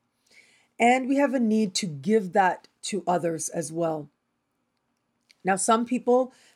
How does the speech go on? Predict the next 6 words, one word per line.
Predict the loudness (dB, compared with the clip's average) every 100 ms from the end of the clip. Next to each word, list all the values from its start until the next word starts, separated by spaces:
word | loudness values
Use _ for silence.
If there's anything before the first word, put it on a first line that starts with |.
| -4
might | 2 2 0
find | -2 -2 0 0
that | 2 2 0 -6 _
in | -2 0 0 -2 -6 _ _ _ -2
romantic | 0 4 2 0 -4
relationships. | -2 -2 -2 -6 -10 -10 -12 -10 -14